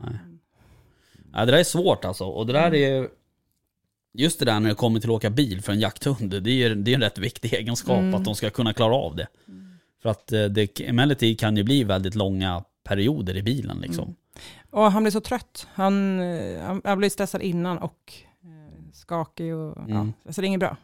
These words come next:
Speaker 1: Nej.
Speaker 2: Absolut inte.
Speaker 1: Ehm.
Speaker 2: Jag har några månader på sig att träna.
Speaker 1: Eh, om det är någon som lyssnar så har något tips kan de ju höra av sig.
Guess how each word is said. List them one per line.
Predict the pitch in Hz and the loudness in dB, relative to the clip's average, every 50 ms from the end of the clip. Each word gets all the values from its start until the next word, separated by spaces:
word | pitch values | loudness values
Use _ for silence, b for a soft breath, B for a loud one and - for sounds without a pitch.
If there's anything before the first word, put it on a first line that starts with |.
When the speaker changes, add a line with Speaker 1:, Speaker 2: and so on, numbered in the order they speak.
| _ | _
Speaker 1:
Nej. | _ 117 107 107 110 113 113 - _ - 190 - | _ -2 0 0 0 0 -2 -6 _ -20 -20 -20
Speaker 2:
Absolut | - - - - - - | -20 -18 -14 -14 -12 -10
inte. | 165 165 - - 165 156 _ _ _ _ _ _ _ - | -10 -12 -12 -14 -16 -18 _ _ _ _ _ _ _ -8
Speaker 1:
Ehm. | - 101 98 98 98 95 92 90 92 90 - - - - - - - - - _ _ _ _ | -6 -4 -2 -2 -2 -2 -2 -4 -4 -6 -8 -8 -10 -10 -10 -12 -14 -16 -20 _ _ _ _
Speaker 2:
Jag | - 185 | -10 -6
har | 190 | -4
några | 190 185 180 | -2 -2 0
månader | 175 175 175 165 160 165 | 0 0 -2 -2 -4 -6
på | - 170 165 165 | -6 -8 -10 -10
sig | - - - | -10 -10 -10
att | - | -12
träna. | - - 180 170 170 170 156 - _ _ _ _ - | -10 -10 -10 -10 -8 -10 -10 -14 _ _ _ _ -4
Speaker 1:
Eh, | - 127 120 120 120 117 117 | 0 0 2 2 2 2 2
om | 120 123 123 | 4 4 4
det | 120 | 4
är | 120 | 4
någon | 135 143 | 4 4
som | 131 127 | 4 2
lyssnar | 120 120 - - 151 131 110 | 2 2 0 0 -2 -2 -2
så | - 104 | -2 -2
har | 107 113 | -2 0
något | 98 98 98 | -2 -2 -2
tips | - 131 - - - | -2 -4 -4 -6 -8
kan | - - 95 | -6 -4 -4
de | 98 95 | -2 0
ju | 95 | 0
höra | 101 101 | 0 0
av | 104 | -2
sig. | 104 - - | -4 -8 -12